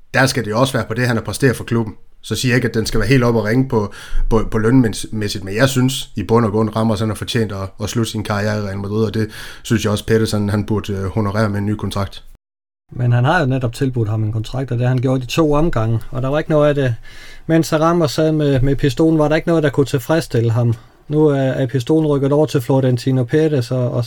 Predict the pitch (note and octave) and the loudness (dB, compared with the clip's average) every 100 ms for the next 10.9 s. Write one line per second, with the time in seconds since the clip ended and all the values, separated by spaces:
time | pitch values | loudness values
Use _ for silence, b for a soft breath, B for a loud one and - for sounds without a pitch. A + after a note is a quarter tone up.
0 | - C#3 A#2+ D3+ D#3 C#3+ C3 C#3 C3+ D#3+ | -4 -6 -2 -2 0 2 2 2 2 4
1 | D3 D3+ D3 C#3 C3+ C#3 D3 - D#3 D#3 | 2 2 2 2 2 2 0 -2 -2 0
2 | C#3 C#3+ D3+ C#3 - - - A#2+ - - | 2 2 2 0 -2 6 8 8 6 2
3 | B B B B B - C#3 D3+ D3+ E3 | B B B B B 2 2 4 6 6
4 | E3 D#3+ D#3 E3+ - C3+ D#3 E3 - C#3+ | 8 8 6 4 0 2 4 6 4 4
5 | C3+ B2+ D3+ E3 E3+ C#3 C3 - E3 D3+ | 6 6 6 6 6 6 4 4 4 4
6 | C#3 D3+ C#3+ C#3+ - - F3 C#3+ C3+ E3+ | 4 4 4 4 2 2 4 4 4 2
7 | C3+ - - - C#3 C3+ D3+ C3+ - - | 0 -6 -16 -8 -4 2 2 2 0 0
8 | C3+ D3+ B2+ B2 D#3+ D3 A#2+ - D3+ D#3+ | 2 4 4 4 4 2 0 4 4 4
9 | C3+ C3 D3 C3+ E3 D#3 C#3 C3+ A#2 A2+ | 0 0 0 0 2 2 2 2 2 0
10 | G#2+ B B - C#3+ A#2+ D#3 C3+ A#2 | -4 B B -10 -6 2 4 4 2